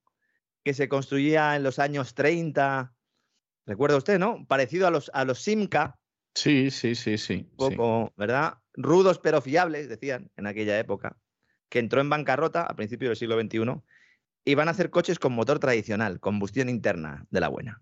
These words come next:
Speaker 1: ¿Mm? Dicen que a lo mejor luego hacen eléctricos, ¿eh? Esto es un ejemplo de lo que puede empezar a suceder en Rusia, no porque el gobierno expropie a las empresas, porque hay gente que ha dicho, "Vaya expropiación", no es una expropiación. Si Renault quiere salir y llega a un acuerdo con el gobierno ruso,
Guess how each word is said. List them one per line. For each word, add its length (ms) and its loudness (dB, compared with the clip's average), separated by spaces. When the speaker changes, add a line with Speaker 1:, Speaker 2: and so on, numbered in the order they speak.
Speaker 1:
¿Mm? 180 -2
Dicen 260 2
que 80 2
a 40 4
lo 80 0
mejor 200 0
luego 200 2
hacen 180 -2
eléctricos, 680 -4
¿eh? 200 -4
Esto 160 2
es 60 2
un 100 4
ejemplo 400 2
de 80 4
lo 80 0
que 120 -4
puede 360 0
empezar 320 -4
a 40 0
suceder 520 -2
en 160 -6
Rusia, 400 -2
no 180 0
porque 240 0
el 80 2
gobierno 320 0
expropie 500 0
a 60 0
las 160 -4
empresas, 400 0
porque 200 -4
hay 40 2
gente 240 0
que 60 2
ha 40 4
dicho, 220 -2
"Vaya 160 2
expropiación", 540 -2
no 80 2
es 60 -2
una 100 2
expropiación. 640 -2
Si 60 2
Renault 360 0
quiere 200 2
salir 260 0
y 60 0
llega 100 4
a 60 2
un 60 0
acuerdo 280 2
con 120 2
el 60 0
gobierno 360 2
ruso, 360 -4